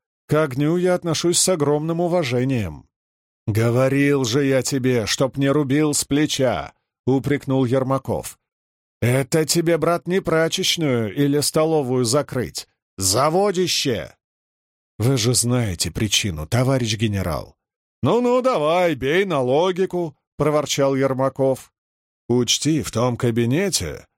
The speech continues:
логика будет совсем другая». «А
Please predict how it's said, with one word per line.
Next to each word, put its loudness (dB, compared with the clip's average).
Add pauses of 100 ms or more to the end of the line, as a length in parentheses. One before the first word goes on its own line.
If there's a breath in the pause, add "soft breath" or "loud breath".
(120)
логика 0
будет 0
совсем 0
другая». -4 (920)
«А 2